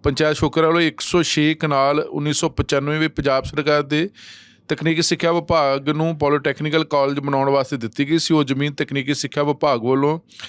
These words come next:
Infrastructure Development Board ਪੰਜਾਬ Public Private Partnership ਦਬਾਬਾ ਖਾਲਸਾ ਟਰੱਸਟ ਨੂੰ ਪੋਲੀਟੈਕਨਿਕ ਕਾਲਜ ਬਣਾਉਣ ਲਈ ਸੱਠ ਸਾਲ ਵਾਸਤੇ ਲੀਜ਼ ਤੇ ਦਿੱਤੀ ਗਈ ਸੀ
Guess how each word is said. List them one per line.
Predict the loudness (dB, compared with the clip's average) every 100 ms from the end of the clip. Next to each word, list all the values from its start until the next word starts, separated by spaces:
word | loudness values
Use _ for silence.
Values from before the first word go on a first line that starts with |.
| -20 -20 _ -4
Infrastructure | -4 0 0 0 -4 -2 -2 2
Development | 2 2 0 -2
Board | 0 0
ਪੰਜਾਬ | 0 0 2 0 0
Public | -2 -2 0 0
Private | 0 -2
Partnership | 0 -2 -2 -4 -2 -2 -2 -6 _ _ _ _ -20 _ _ _ _ _ _ _ _ -18
ਦਬਾਬਾ | -4 -2 0 0 0
ਖਾਲਸਾ | 0 0 0 0 -2 -2 0
ਟਰੱਸਟ | 0 0 -2
ਨੂੰ | -2 -4 -4
ਪੋਲੀਟੈਕਨਿਕ | -2 0 -2 -4 -2
ਕਾਲਜ | 0 -2 0
ਬਣਾਉਣ | 0 0 0
ਲਈ | 0
ਸੱਠ | 0 -2
ਸਾਲ | 0 -2 0
ਵਾਸਤੇ | 0 0 0
ਲੀਜ਼ | 0 0 0
ਤੇ | -2
ਦਿੱਤੀ | -2 -2 0
ਗਈ | 0
ਸੀ | 0